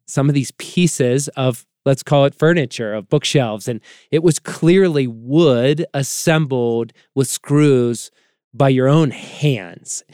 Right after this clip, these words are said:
And it had substance to it. I've been working on this barnwood.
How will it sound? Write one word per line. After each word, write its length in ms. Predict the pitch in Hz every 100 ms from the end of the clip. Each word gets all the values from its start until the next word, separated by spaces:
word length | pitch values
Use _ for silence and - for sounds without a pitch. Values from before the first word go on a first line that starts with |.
| -
And 120 | 156 175
it 60 |
had 300 | 156 202 180
substance 800 | - - - 247 240 - 151 120 -
to 180 | 123
it. 140 | 95 - _ _ _ _ -
I've 140 | 139 147
been 140 | 139
working 260 | 151 - 143
on 140 | 127
this 120 | 120
barnwood. 640 | - 135 139 127 123 113